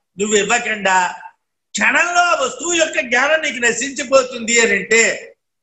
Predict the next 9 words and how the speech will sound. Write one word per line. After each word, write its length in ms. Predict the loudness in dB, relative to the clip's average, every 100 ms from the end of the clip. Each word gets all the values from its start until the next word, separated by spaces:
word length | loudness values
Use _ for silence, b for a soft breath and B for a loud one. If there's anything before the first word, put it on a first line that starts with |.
| _ 4
పోలిక 340 | 4 4 -2
చూడడం 480 | -4 -4 -2 -2 -2
ఎలా 220 | 0 -2
కుదురుతుందయ్యా? 800 | -4 -8 -8 -10 -10 -6 -4 -4 -4 -10 _ _ _ _ _ _ _ _ _ _ _ _ _ _ _ _ _ _ _ _ _ -4
ఒక్క 240 | 0 0
క్షణంలో 500 | 0 -2 0 4 4
ఇదంతా 360 | 2 -6 -6 -2
ఎలా 280 | -2 0
జరుగుతుందయ్యా? 720 | 0 -2 -4 -10 -6 0 0